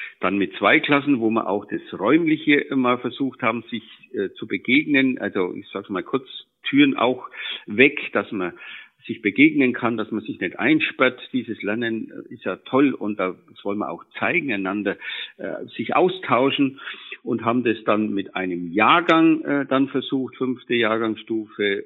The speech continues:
und dann und so weiter, Jahrgangsstufe, Jahrgangsstufe aufgebaut. Erst einmal, um zu sehen, ob das funktioniert und zweitens, äh, auch Kollegen, Schüler, Eltern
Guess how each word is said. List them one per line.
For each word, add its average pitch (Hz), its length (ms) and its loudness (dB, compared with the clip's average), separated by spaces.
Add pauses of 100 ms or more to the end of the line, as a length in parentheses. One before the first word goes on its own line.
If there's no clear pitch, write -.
(100)
und 101 300 -8
dann 95 260 -4 (100)
und 120 200 0
so 98 180 -4
weiter, 73 280 -10 (160)
Jahrgangsstufe, 113 560 -2
Jahrgangsstufe 90 640 -8
aufgebaut. - 540 -12 (680)
Erst 117 200 0
einmal, 110 200 6
um 92 120 -2
zu 90 100 -2
sehen, 127 320 4
ob - 160 -6
das - 140 0
funktioniert 101 640 -2 (500)
und 104 220 -8
zweitens, 110 400 0 (240)
äh, 101 280 0
auch 104 440 -4
Kollegen, 104 800 -2
Schüler, 95 640 -4
Eltern 92 480 -6